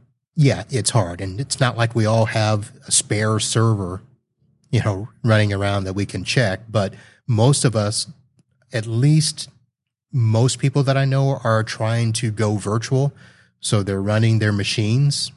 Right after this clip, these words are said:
virtually. So you can kind of, if you're doing a bare metal virtual image backup, you can at least pull down that image and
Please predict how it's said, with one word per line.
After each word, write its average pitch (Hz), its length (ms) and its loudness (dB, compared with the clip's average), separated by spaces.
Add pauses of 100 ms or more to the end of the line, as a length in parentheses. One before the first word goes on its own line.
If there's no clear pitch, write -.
virtually. 135 500 2
So - 120 -2
you 113 160 2
can 131 160 2
kind 117 320 0
of, 101 320 -2 (240)
if 110 120 -2
you're 113 80 0
doing 104 380 0
a 95 220 -4
bare 104 240 0
metal 104 500 0 (440)
virtual 104 640 0 (240)
image 113 340 2
backup, 113 480 0
you 117 60 0
can 110 120 -4
at 101 80 -4
least 113 240 -2 (320)
pull 135 260 2
down 110 320 2
that 104 180 -2
image 104 480 0 (720)
and 95 540 -4